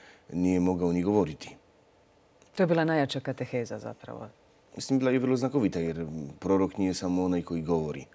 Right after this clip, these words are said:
Speaker 1: Ako Bog nekoga poziva, svi smo kršćani pozvani biti proroci, ukrijepljeni smo u ovo poslanje Krista koji je svećenik,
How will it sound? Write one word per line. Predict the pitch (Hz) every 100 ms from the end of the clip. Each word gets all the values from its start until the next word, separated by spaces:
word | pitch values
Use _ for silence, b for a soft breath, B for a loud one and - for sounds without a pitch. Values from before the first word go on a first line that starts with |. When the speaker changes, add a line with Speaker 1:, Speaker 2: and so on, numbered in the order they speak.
| B B B B B -
Speaker 1:
Ako | - -
Bog | 82 90 95 -
nekoga | 95 95 90 87
poziva, | 92 90 87 87
svi | - 90
smo | 95 87
kršćani | 82 95 98 90
pozvani | 85 90 90 85 85
biti | - 101
proroci, | 98 87 87 107 92 B B B B B -
ukrijepljeni | - 92 92 92 87
smo | 85 87
u | 85
ovo | 85 82 82 - -
poslanje | 85 - 92 90 85
Krista | 92 90 -
koji | - 82 80
je | 78 76
svećenik, | - 90 90 82 80